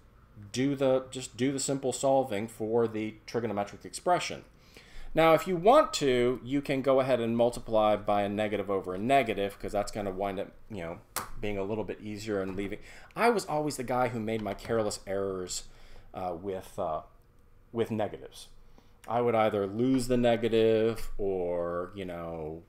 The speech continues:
you know, whatever. But basically, that was where I always got, uh, my points taken off. So I have, over the years, basically <laughs> created...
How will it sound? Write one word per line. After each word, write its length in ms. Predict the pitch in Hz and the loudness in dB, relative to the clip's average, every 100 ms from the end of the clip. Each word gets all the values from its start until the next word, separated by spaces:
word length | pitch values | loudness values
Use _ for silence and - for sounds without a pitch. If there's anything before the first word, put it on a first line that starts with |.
| - 107 | -20 -14
you 120 | 82 | -8
know, 60 | |
whatever. 440 | 101 151 95 76 71 - - - - | 2 4 4 0 -10 -18 -20 -20 -2
But 120 | 143 139 | 2 6
basically, 640 | 175 196 180 143 135 127 | 6 6 2 4 4 4
that 300 | 117 147 175 | 4 4 2
was 140 | 135 | 0
where 320 | 127 127 123 | 4 4 4
I 200 | 113 123 | 2 0
always 460 | 123 110 110 107 95 | 2 0 0 -2 -4
got, 640 | - 101 92 90 - - - - | -2 -2 -2 -4 -8 -12 -14 -14
uh, 180 | 92 87 | -10 -8
my 200 | 90 98 | -8 -8
points 420 | - 208 196 - | -2 -2 0 -4
taken 360 | 127 101 95 | -4 -2 -2
off. 220 | 92 90 - | -4 -4 -2
So 200 | 113 123 | -2 0
I 260 | 135 147 | 2 2
have, 360 | 135 120 110 - | 2 0 0 -2
over 200 | 117 101 | -4 -4
the 120 | 90 92 | -6 -8
years, 720 | 98 135 147 104 98 113 - - - - - - | -6 0 2 4 2 -2 -6 -14 -20 -20 -20 -6
basically 640 | 110 113 - - 110 107 101 - - - | 0 0 -2 -6 -4 -2 -4 -8 -8 -8
<laughs> 600 | - - - - - - | -8 -10 -20 -20 -20 -6
created... 840 | - 139 123 120 131 104 101 101 | 0 2 4 4 4 2 2 -2